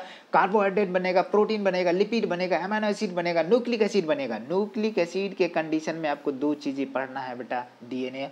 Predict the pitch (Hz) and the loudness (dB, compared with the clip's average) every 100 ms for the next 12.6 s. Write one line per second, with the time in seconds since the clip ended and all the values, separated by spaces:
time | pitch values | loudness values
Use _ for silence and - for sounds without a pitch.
0 | - 156 208 220 - - - 139 110 98 | -4 6 6 4 -8 -16 2 4 4 -2
1 | 92 - - - - - 135 170 180 254 | -14 -20 -20 -18 -18 -12 2 2 4 2
2 | 233 262 226 226 254 233 226 170 151 180 | 4 4 4 4 2 2 2 0 2 2
3 | 226 233 233 220 196 202 196 180 151 269 | 2 2 6 6 6 2 2 4 2 0
4 | 156 185 190 - 240 240 269 226 175 - | -2 -2 -2 6 6 6 2 4 4 4
5 | 202 226 226 196 - 202 175 165 160 175 | -4 0 0 0 -2 0 0 0 0 -2
6 | 175 170 160 151 143 143 151 160 - 220 | 0 2 2 2 0 0 0 -2 -4 2
7 | 240 240 202 104 196 202 196 180 165 175 | 4 4 4 2 2 2 4 2 2 2
8 | 160 131 113 - 202 196 202 190 185 180 | 2 -2 -6 2 2 4 4 4 2 2
9 | 185 185 180 175 175 175 175 180 165 170 | 2 2 4 6 6 4 0 0 2 2
10 | 180 180 165 - - - - 147 160 - | 2 0 -6 -12 -18 -18 0 6 6 4
11 | 180 202 180 180 175 175 175 180 180 170 | 2 4 6 6 4 2 4 2 2 0
12 | 143 170 180 190 170 160 | 2 4 4 2 0 -2